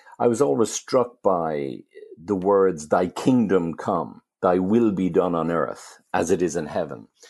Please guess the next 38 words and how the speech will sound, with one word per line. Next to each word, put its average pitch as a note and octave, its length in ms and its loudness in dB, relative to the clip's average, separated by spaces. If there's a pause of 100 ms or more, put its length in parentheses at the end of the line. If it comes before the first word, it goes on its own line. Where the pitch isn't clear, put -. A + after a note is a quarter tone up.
(440)
And B2+ 140 0
again, E3+ 320 -2
that C#3+ 200 2
spoke C3 400 2
to G#2 100 -10
me F2+ 200 -2
as E2+ 180 -2
if A2 200 -8
there G#2 100 0
was F#2 380 -4 (240)
something C3+ 500 0
emerging, A2+ 800 2 (300)
you A2+ 80 -2
know, F#2+ 200 0
"Thy G#2+ 460 0
will A2 400 2
be F#2+ 480 -2 (240)
done, D#2+ 540 -2 (480)
thy F#2+ 180 2
kingdom F#2+ 560 0
come." E2 500 -4
It - 40 -4
was, G#2 340 -4
it - 40 -4
was G#2+ 140 -2
kind E3+ 280 -2
of - 80 -2
talking C3+ 440 0
about G2+ 300 0 (120)
some C3 360 0
other A#2 440 2 (200)
reality G#2+ 800 0 (920)
that G2+ 140 0
was G#2+ 120 2
feeding A2+ 460 2
into F2 240 -2
this E2 240 -6
reality. C2 600 -8